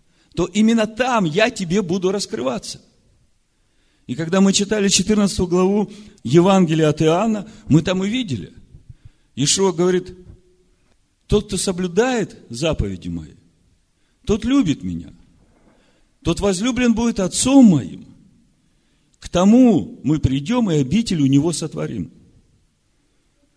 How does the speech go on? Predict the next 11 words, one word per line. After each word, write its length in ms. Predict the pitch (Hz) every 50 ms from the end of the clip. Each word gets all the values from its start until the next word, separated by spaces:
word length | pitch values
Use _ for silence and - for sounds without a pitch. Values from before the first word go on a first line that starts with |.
| _ _ _ _ _ _ _ _
Вот 140 | - 139 - _ _ _ _ _ _ _ _ _ _ _ _
как 160 | - 160 156
бы 180 | 160 175 170 170 - - - - - - _ _ _ _ _ _ _ _ _ _ _ _ _ _ _ _ _ _ -
есть 300 | 120 139 226 233 233 -
целая 240 | 240 247 240 226 208
последовательность 920 | - 220 208 185 - 220 233 254 240 180 170 156 151 - 151 147 143 143
того, 360 | - 170 165 180 240 262 220 170
как 400 | 165 202 220 214 214 - - 175
стать 360 | - - - 196 190 190 -
этой 200 | 165 - 175 180
обителью. 500 | 175 170 175 156 - - 92 76 67